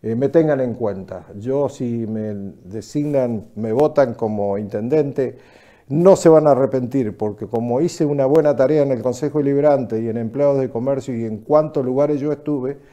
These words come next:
que no duden que voy a hacer una muy buena gestión y me van a tener que aguantar mucho tiempo como me aguantaron los empleados de comercio y me aguantaron en el Consejo Deliberante veinticuatro años.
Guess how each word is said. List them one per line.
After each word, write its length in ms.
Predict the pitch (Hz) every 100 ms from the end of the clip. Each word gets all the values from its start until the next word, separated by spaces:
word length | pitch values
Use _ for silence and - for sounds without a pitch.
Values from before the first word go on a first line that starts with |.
| _ - _
que 160 | 151 143
no 180 | 175 151
duden 420 | 170 156 151 160
que 160 | -
voy 200 | 117 127
a 20 | 127
hacer 200 | - 131
una 180 | 127 131
muy 180 | 185
buena 240 | 151 147 135
gestión 520 | 110 - 139 127 123 - _ _ _ _ _
y 120 | 143
me 140 | 143 139
van 180 | 143
a 60 | 147
tener 200 | 127 127
que 80 | 127
aguantar 400 | 123 117 113 120
mucho 300 | 131 135 -
tiempo 380 | 147 143 135 120
como 220 | 113 110
me 80 | 110
aguantaron 540 | 107 107 110 127 127
los 160 | 113 -
empleados 440 | 107 110 127 117
de 100 | 113
comercio 480 | 104 113 135 139 131
y 40 |
me 60 | 113
aguantaron 440 | 104 104 117 113 110
en 40 |
el 40 | 101
Consejo 400 | 92 113 107 104
Deliberante 480 | 104 104 110 110
veinticuatro 600 | 110 101 92 107 95 95 95
años. 240 | 87 101